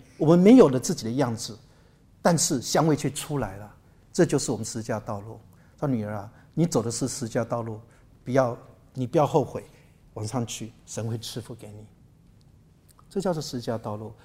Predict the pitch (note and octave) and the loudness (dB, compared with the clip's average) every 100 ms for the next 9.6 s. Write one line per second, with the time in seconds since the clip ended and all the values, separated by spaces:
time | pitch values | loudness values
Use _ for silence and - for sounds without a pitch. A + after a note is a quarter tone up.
0 | - A3+ A#3 C4 B3+ - A#3 A#3+ - - | -2 4 6 6 6 2 2 0 0 2
1 | F3 B2+ B2 E3+ G3+ G#3 - G#3 - A#2+ | 4 4 2 4 6 4 4 -2 -2 -2
2 | B2+ F3 - G#2+ A#2 A#2+ - - A3+ - | -2 -2 -4 -2 -4 -6 -10 0 2 8
3 | B3+ G3+ F#3 C#3 E3+ C#3+ - C3+ A#2 G#2 | 8 10 6 6 4 4 2 -4 -6 -10
4 | - - - G3 G3 F#3+ F3+ D#3+ D#3 G3 | -14 -6 2 6 6 6 2 0 0 0
5 | A#2+ G#2+ C3 B2+ G#2 - - A#3+ B3+ F3+ | 0 -4 -4 -4 -6 -10 2 4 6 4
6 | C#3 G3+ G#3 G3+ A3+ G#3+ - F#3 F3+ E3 | 8 8 6 6 8 8 6 4 4 4
7 | F3 E3+ C#3 D3 A#2+ F#2+ - - - _ | 2 4 2 2 0 -2 -12 -20 -20 _
8 | _ - - - C3+ B2+ D#3+ - G3+ - | _ -20 -20 -10 -8 -6 -8 -2 -2 0
9 | D#3+ G#2 G2 G#2 - - | -6 -6 -12 -16 -18 -20